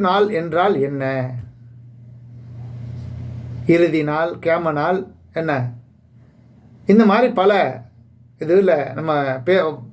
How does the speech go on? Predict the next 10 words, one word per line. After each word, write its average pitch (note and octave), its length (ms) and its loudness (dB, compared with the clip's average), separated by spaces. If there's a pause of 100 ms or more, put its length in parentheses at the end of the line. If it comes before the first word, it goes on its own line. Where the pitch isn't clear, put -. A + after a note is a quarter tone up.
(160)
பேச்சுவாக்கில் G3+ 560 4
பேசிக்கிட்டு F#3 300 2
இருக்கோம் D#3 200 -6
இல்லையா? G3+ 200 2 (320)
அதை A3+ 160 6 (100)
பற்றிய C#4 260 2 (100)
ஒரு G#3 80 4 (100)
தெளிவான G3 440 2 (1400)
புரிந்து A3+ 240 6
கொள்ள D#3+ 180 2